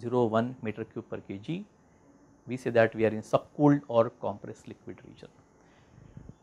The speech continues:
All right, so this is the way we have solved, we have solved one, two, three, four, five problems. In the first two problems,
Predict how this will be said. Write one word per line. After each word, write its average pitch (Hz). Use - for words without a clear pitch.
All 127
right, 208
so 143
this 160
is 220
the 170
way 117
we 127
have 135
solved, 127
we 123
have 127
solved 143
one, 139
two, 143
three, 139
four, 123
five 95
problems. 117
In 143
the 151
first 214
two 226
problems, 175